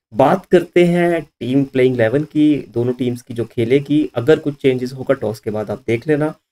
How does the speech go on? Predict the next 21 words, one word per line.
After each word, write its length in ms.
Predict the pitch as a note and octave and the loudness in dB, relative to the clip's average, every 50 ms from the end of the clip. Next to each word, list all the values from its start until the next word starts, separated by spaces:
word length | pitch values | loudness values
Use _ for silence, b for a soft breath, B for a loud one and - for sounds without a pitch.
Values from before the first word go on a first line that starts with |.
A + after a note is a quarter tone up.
| _ _ _ _ _ - G2 | _ _ _ _ _ -2 2
but 180 | B2+ C#3+ D#3 - - - - | 4 4 4 2 -2 -10 -6
मैं 300 | A#2+ A#2 A#2+ A#2+ A#2+ A#2 | -4 -4 -2 -2 -4 -4
जब 240 | G#2+ B2 A#2+ A#2+ A#2+ | -4 -4 -6 -4 -2
भी 120 | - C#3 C#3 | -2 0 0
आपको 600 | - A#2 A2+ A2+ A2+ - _ - B2 C#3 C#3+ - | 0 0 -2 -2 -4 -6 _ 2 2 4 4 2
best 480 | - - - - B2+ D3 D#3 - - | 0 -4 0 2 2 2 2 0 0
से 100 | - D#3+ | 0 0
best 300 | C3 B2 C3+ C#3+ C#3 - | 2 4 2 0 0 -4
चीज़ें 300 | - - B2+ A#2+ C3 B2 | -6 -8 -4 -2 -4 -4
बता 220 | A2 - A2 G#2+ A2 | -2 -4 -2 -2 0
देता 180 | B2+ B2+ D3 | 0 0 0
हूँ 140 | D3 D3 C#3+ | 0 0 0
team 100 | C#3 C#3 | 0 -2
के 160 | C3+ - C#3+ | -2 -2 -2
बारे 260 | C3+ C3 B2+ B2 C3 C3 | -2 -2 -2 -2 -4 -4
में, 140 | D3 E3+ E3+ - - | -4 -6 -6 -6 -4
और 200 | A2+ A#2+ B2 B2 | -2 -2 -2 -2
फिर 240 | - D3 D3+ F3+ F#3+ - _ _ _ _ _ _ _ | -2 -2 -2 -2 -4 -10 _ _ _ _ _ _ _
हम 140 | B2+ C3+ B2 | -2 -2 0
बात 240 | G#2+ A2 A2+ A#2 - | 0 0 -2 -2 -4
करेंगे 440 | _ - A2 A2 A2+ A#2+ C#3 E3 | _ -4 -4 -4 -2 -4 -4 -4